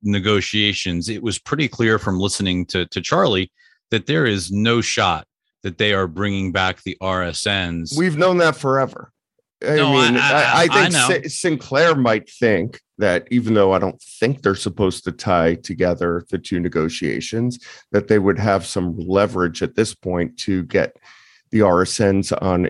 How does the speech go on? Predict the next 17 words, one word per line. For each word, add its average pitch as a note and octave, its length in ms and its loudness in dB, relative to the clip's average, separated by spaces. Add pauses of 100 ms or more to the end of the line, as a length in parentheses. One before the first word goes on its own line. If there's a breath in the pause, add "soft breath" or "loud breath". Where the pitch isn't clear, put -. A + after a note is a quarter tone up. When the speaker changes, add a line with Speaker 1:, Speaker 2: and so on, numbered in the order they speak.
Speaker 2:
in F2+ 140 -2
some F#2 300 -2
capacity. F#2 880 -4 (2250 soft breath)
I, G1+ 380 -4 (140)
i-, A#2 280 2
it's B2 220 2
not C#3 200 4
gonna B2+ 160 4
be A2+ 140 4
a G#2+ 60 4
sweetheart G#2+ 640 2
deal, A2 340 2
because - 340 -4
then F#2+ 180 4
it's F2 180 -2
gonna F#2 260 0
bust, - 640 -2